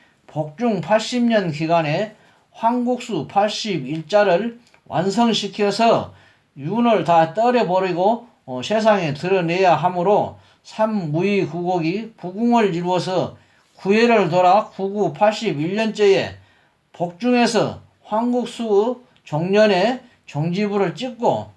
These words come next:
후천 세상을 열어주니 여기서부터 황국 세상으로 후천이 열리게 되는 것입니다.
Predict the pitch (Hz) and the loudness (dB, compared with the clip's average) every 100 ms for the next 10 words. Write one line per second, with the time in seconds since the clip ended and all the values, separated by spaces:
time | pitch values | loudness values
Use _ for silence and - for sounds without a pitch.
0 | - 208 233 226 175 190 208 208 190 214 | -12 -10 -4 -2 0 0 2 2 2 2
1 | 254 - _ 165 160 147 180 202 156 180 | 0 -6 _ -4 -2 2 2 2 0 -2
2 | 196 262 240 _ _ 139 175 196 196 170 | 0 -2 -4 _ _ -6 -2 0 0 0
3 | 170 202 147 - - _ - 220 220 202 | -4 -2 -2 -4 -14 _ -6 -6 -4 -6
4 | - 196 196 190 180 175 226 233 - _ | -4 -2 0 0 0 0 -2 -4 -16 _
5 | 226 233 240 202 208 165 170 180 180 151 | -12 -6 -4 -2 0 0 -2 -2 -4 -2
6 | 156 165 147 143 147 135 113 | -4 -4 -2 -2 -2 -4 -6